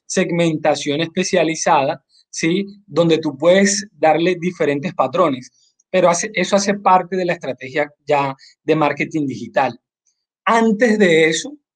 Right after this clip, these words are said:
tú como microempresario debes ubicar cuál es precisamente tu cliente y tu consumidor, qué tipo de medios de info-, de co-, de, de comunicación utiliza,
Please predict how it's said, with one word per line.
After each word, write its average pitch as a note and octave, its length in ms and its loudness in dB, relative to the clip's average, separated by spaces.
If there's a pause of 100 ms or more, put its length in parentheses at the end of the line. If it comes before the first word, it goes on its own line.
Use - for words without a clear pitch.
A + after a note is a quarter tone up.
(320)
tú G#3 520 0 (380)
como F3 260 2
microempresario E3 1000 0 (120)
debes F#3+ 480 0
ubicar E3 720 0 (340)
cuál F3+ 240 2
es G3+ 100 2
precisamente G3+ 720 0
tu F#3+ 220 -8
cliente G#3 880 -2 (500)
y G3 140 -2
tu G3 180 -2
consumidor, D#3 1000 0 (720)
qué F#3 140 -2
tipo G#3 500 2
de F3 160 0
medios G3 800 0 (320)
de D3 240 -6
info-, E3+ 460 0
de D3+ 160 -4
co-, E3+ 180 -2
de, D#3 380 -4
de D3 100 -4
comunicación D#3 680 -4
utiliza, F#3+ 680 -2